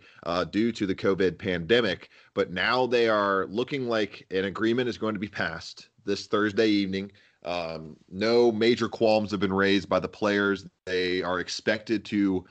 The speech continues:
uh, fully pass this agreement to play a reduced seventy-two game schedule. Um, they're gonna take a formal vote from each representative late tonight, and it's going to be a pre-Christmas start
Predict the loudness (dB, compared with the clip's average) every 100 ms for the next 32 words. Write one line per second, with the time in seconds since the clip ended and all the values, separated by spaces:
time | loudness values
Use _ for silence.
0 | -20 _ -6 -6 -4 -2 0 0 0 0
1 | 0 -2 -2 -4 -2 0 2 -2 -2 -4
2 | -4 0 2 2 2 -2 -4 -4 -4 -4
3 | -4 -4 -4 -2 -2 -4 -4 -2 -2 0
4 | -4 -4 -10 -20 _ -6 -4 -2 -4 -2
5 | -4 -2 -2 2 2 0 2 4 2 0
6 | -14 -16 -10 -6 -4 -4 0 -2 -2 -2
7 | 0 -2 -4 -2 0 0 -6 -10 -6 -4
8 | -4 -6 -10 -10 -16 -20 _ _ _ -8
9 | -4 -2 -4 -6 -6 -6 -4 -2 -2 -2
10 | -2 -4 -4 0 0 0 -2 -2 -8 -6
11 | -2 0 0